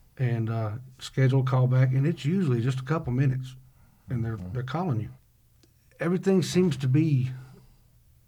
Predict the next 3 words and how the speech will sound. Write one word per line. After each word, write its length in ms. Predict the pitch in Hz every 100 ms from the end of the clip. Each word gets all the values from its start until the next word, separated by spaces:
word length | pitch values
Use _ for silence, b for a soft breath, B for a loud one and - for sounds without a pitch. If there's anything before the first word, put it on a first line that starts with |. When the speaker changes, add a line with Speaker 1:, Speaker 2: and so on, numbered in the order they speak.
| _ _ _ _ _ _ _ _ _ _
Speaker 1:
so 300 | - - 170
much 260 | 175 156 -
easier 640 | 151 139 117 110 110 110